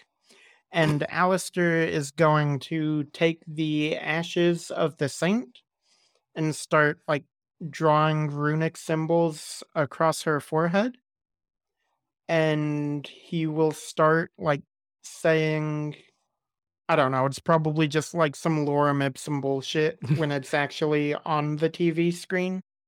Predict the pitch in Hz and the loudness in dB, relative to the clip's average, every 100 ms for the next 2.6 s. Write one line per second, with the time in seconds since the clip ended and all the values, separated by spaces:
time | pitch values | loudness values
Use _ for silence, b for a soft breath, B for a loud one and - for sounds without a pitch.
0 | _ - 165 147 147 151 151 - - 156 | _ -6 0 4 4 4 2 -2 -6 -6
1 | 165 156 160 202 151 156 165 170 175 175 | -6 -2 -2 -4 -4 -4 -4 -4 -4 -4
2 | - 185 175 104 101 | -2 -2 -4 -10 -12